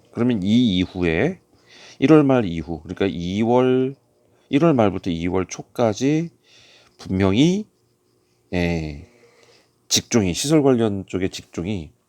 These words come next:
아주 늘어날 거예요. 왜냐면 명절비 받고 여기저기 그만둘 거거든요. 예, 그래서 막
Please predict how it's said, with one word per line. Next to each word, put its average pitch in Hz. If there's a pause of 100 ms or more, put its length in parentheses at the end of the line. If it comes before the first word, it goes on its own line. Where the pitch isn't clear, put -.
(160)
아주 92
늘어날 85
거예요. 78 (1700)
왜냐면 117
명절비 123
받고 87
여기저기 101
그만둘 92
거거든요. 71 (400)
예, 82
그래서 -
막 95